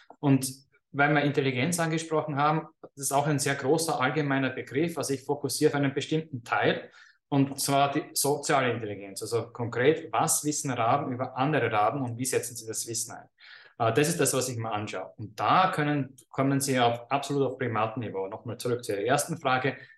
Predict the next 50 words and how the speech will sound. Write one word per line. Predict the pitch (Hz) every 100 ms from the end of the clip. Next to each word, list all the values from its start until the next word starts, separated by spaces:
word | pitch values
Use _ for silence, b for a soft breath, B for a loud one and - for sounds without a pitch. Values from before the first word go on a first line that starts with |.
| _
also | - 117 107
die | 110
fliegenden | 139 147 151 123 104
Affen. | 113 - 160 B B B
In | 120
dem | 123 143
Fall | 127 -
stimmt | 131 135
es. | - - - b b -
Also | 170 147 131
sie, | - 147 139 139 139
äh, | 135 123 123 120 -
kommen | 135 156 165
zum | 156 131
Teil | 120 123 147
auf, | -
definitiv | 156 165 147 143 -
auf | 143 -
das | 127
Niveau | 127 113 131
von | - 120 110
diversen | 131 104 139 180 175
Primaten | 160 131 139 147 147 B B B
und | 135
zum | 131 117
Teil | 117 135
auf | 131
das | 117 127
Niveau | 110 104 117
von | - 104
Menschenaffen | 104 - 104 98 -
und | 104 -
konkret | 113 110
Schimpansen. | - 101 92 92 - - _ b b -
Also | 123 131
das | 139 - -
in | 143
bestimmten | 139 139 175 175 151
Bereichen. | 127 120 123 - 98
Aber | 120
das | 127
heißt | 127 120 123 139
nicht, | 135 135
dass | 160
jetzt | - - -
ein | 120
Rabe, | 104 104 110 180
ein | 190 113
Kolkrabe | - 165 165 110 110
konkret, | 113 101 120 139 B